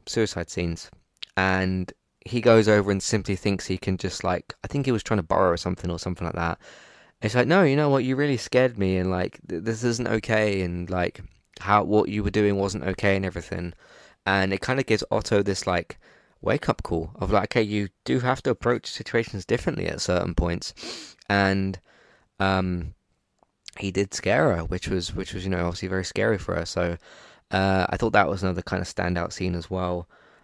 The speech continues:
Um, I did also think, 'cause there is sometimes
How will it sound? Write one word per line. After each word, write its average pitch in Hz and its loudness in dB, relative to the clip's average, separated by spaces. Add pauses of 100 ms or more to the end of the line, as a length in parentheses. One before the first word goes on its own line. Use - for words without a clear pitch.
(120)
Um, 110 2 (500)
I 123 8
did 175 2
also 170 4
think, - -2 (2000)
'cause 139 -4
there 175 2
is 156 2
sometimes 110 0